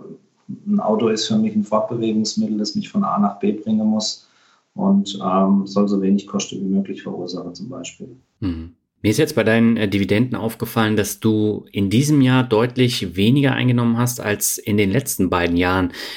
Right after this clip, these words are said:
Speaker 2: Kam das jetzt durch die Corona-Pandemie oder gibt's andere Gründe?
Speaker 1: Ähm, also vor alle Dinge, ähm, kam es definitiv durch die Corona-Pandemie.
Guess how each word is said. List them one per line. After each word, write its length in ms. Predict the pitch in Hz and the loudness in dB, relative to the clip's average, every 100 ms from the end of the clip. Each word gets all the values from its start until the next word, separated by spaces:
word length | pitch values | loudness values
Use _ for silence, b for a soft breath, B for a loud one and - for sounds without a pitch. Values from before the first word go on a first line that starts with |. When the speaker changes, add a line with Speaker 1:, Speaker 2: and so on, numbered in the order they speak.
| B - | B -6
Speaker 2:
Kam 260 | 98 104 | 0 2
das 140 | 127 127 | 4 2
jetzt 240 | 117 - | 0 2
durch 160 | 123 120 | 0 2
die 140 | 110 | -2
Corona-Pandemie 840 | - 87 113 139 - 147 147 160 | 0 2 2 2 2 2 2 2
oder 360 | 147 117 113 113 - | 2 2 2 0 -2
gibt's 200 | - 110 | -4 -2
andere 220 | 98 90 | -2 -2
Gründe? 340 | 85 87 85 82 - _ _ _ _ - | -2 -4 -4 -6 -10 _ _ _ _ -10
Speaker 1:
Ähm, 340 | 95 98 104 | -2 2 2
also 240 | 101 110 123 | 2 0 0
vor 200 | 123 120 | 0 2
alle 160 | 120 | 2
Dinge, 420 | 123 120 117 117 101 | 2 2 2 2 0
ähm, 480 | 107 104 104 104 104 - _ - | 0 2 4 2 0 -6 _ -4
kam 200 | 104 107 | 0 0
es 280 | 104 - - | -2 -8 -8
definitiv 580 | - - 98 - 95 - | -4 0 0 -2 -10 -10
durch 160 | 104 | -10
die 100 | - | -12
Corona-Pandemie. 960 | - 98 - 95 95 85 87 90 90 | -14 -12 -6 -6 -6 -10 -14 -16 -18